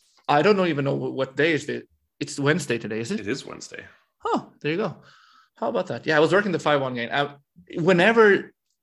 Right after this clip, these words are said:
Speaker 1: Luleå had a chance, he's out there. Whenever they're in the offensive, uh, z-, zone, he's out there. And <sighs> my God, he's so good.
Speaker 2: <gasps> Okay, pop quiz.
Speaker 1: Yes. Oh, no.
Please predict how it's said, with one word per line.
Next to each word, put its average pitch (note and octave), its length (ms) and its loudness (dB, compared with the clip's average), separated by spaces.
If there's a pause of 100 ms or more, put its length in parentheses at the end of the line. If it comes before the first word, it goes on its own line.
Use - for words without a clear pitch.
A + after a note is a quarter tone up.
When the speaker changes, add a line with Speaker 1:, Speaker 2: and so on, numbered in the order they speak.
(120)
Speaker 1:
Luleå D#3+ 320 6
had D3 120 2
a C3+ 60 0
chance, D3 420 -4 (180)
he's F#3 380 -8
out G3+ 160 2
there. A#2+ 100 -6
Whenever D#3 380 -2
they're F3 260 0
in E3 120 -4
the D#3 220 -4
offensive, D3 480 -6
uh, B2 360 -2
z-, A#2 240 -12
zone, D#3+ 480 0 (260)
he's G#3 220 -4
out G#3 180 2
there. A#2 240 -6
And D#3 220 -2 (600)
<sighs> E3 120 -4 (580)
my D3+ 240 -12 (120)
God, D#3 360 -2 (160)
he's - 320 -14
so - 200 -10
good. F3 400 -8 (440)
Speaker 2:
<gasps> D#3+ 300 -2
Okay, E3+ 220 8
pop G3 220 4
quiz. F3+ 300 4 (680)
Speaker 1:
Yes. D#4 260 -2
Oh, C#3+ 120 0
no. A#2+ 240 -6